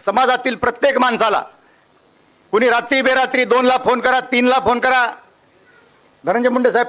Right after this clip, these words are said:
तत्पर असतात. आता आज या ठिकाणी वंजारी समाजाचा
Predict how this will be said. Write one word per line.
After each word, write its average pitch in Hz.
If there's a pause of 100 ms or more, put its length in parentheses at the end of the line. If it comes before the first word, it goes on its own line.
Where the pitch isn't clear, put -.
तत्पर 247
असतात. 214 (1040)
आता 180
आज 180 (4000)
या 165
ठिकाणी 180 (3000)
वंजारी 170
समाजाचा 170